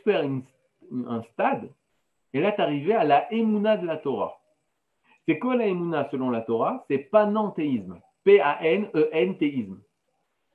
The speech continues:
Tout, enthéisme. Tout est en Dieu.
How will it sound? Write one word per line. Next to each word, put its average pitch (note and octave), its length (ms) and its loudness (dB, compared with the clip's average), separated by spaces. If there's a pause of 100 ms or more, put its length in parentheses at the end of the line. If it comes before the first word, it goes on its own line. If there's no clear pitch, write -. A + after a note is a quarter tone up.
(580)
Tout, A#3+ 420 4 (560)
enthéisme. F3 720 4 (120)
Tout F4+ 280 0
est A3+ 220 -2
en A3 240 0
Dieu. B2+ 300 -10